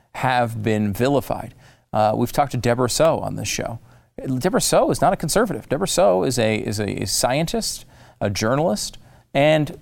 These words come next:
as she would tell you, someone who's generally speaking on the left. Yet she just talking about maybe it's not the right idea to have everybody rush into gender transition as children. She has been ostracized by the left. Um,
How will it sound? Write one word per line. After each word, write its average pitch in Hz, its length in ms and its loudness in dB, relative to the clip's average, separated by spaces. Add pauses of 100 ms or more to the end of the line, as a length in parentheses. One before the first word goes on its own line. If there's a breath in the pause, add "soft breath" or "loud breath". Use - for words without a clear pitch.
as 135 140 2
she - 160 0
would 220 120 0
tell - 200 2
you, 156 260 0
someone 175 300 0
who's 190 140 2
generally 175 340 0
speaking 151 280 0
on 151 140 4
the 175 60 4
left. 208 380 0 (420 soft breath)
Yet 143 200 2
she 202 360 0
just 190 480 0 (160)
talking 202 500 0
about 101 440 2 (440 loud breath)
maybe 190 540 4
it's 117 360 0
not 156 160 2
the 151 60 2
right 156 160 4
idea 151 380 4
to 117 140 -4
have 107 220 4
everybody 120 540 2
rush 101 320 2
into 101 240 0
gender 110 380 0
transition 95 560 -2
as 98 160 -4
children. 127 540 0 (640 soft breath)
She 170 300 0
has 151 140 2
been 110 380 0 (240)
ostracized - 840 -2
by 101 120 0
the 85 80 -4
left. - 340 -10 (460 soft breath)
Um, 104 500 2